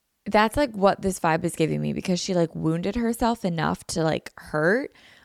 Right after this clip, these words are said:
But in a scenario like that, like, a murder is gonna kill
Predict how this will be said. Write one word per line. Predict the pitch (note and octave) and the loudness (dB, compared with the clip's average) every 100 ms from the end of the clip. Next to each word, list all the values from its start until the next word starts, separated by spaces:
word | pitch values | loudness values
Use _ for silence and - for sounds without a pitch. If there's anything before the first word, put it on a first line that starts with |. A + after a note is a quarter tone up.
| _ | _
But | G3+ G3+ F#3+ F#3 - | 0 2 4 0 -4
in | G#3+ | -4
a | |
scenario | G#3+ - F#3 F3+ A3+ | -4 -4 -6 -4 -4
like | A#3+ G#3+ - | -4 -6 -2
that, | F3 E3+ | -2 0
like, | E3+ E3 - - - | 0 -2 -4 -14 -10
a | F3+ | -8
murder | D#3+ D#3 F3 F#3 | -6 -6 -6 -6
is | F#3 | -6
gonna | - E3 | -8 -8
kill | D#3 - E3 D3+ D3 | -8 -2 0 0 -2